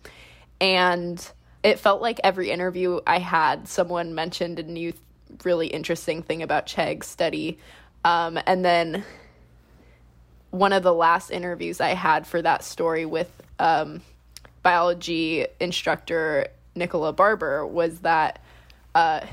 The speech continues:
she mentioned that professors w-, were reaching out to Chegg, um, to get information about students who, who were using it to cheat, and that, um, that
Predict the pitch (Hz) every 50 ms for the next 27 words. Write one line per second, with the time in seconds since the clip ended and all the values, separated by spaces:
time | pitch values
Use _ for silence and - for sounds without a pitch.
0 | - - - - - - - - 233 220 208 196 196 202 - - 208 202 196 196
1 | 185 175 175 175 170 160 - - - - - - - - - - _ _ _ _
2 | _ - - - 202 - 202 185 185 - 196 190 185 190 180 170 165 - - -
3 | 190 185 180 165 175 175 175 - 180 170 175 170 170 - - - 180 - - -
4 | 180 156 151 151 147 151 180 180 - - _ _ - - _ - - - 165 165
5 | 160 160 156 156 165 - - - - 196 175 165 - 180 165 165 - - - 170
6 | 175 165 - 170 165 160 165 170 - - 165 170 156 - 160 160 180 - - -
7 | - - - 165 151 135 104 - - - 180 - - - - - 190 165 165 151
8 | 139 143 160 151 - 151 156 151 - - - - - - - - 160 160 - -
9 | - - - - - - - - - - - 185 180 175 170 165 160 156 151 -
10 | - - - 160 156 143 135 - - - - - _ _ - - 165 151 156 156
11 | 156 151 147 - - - _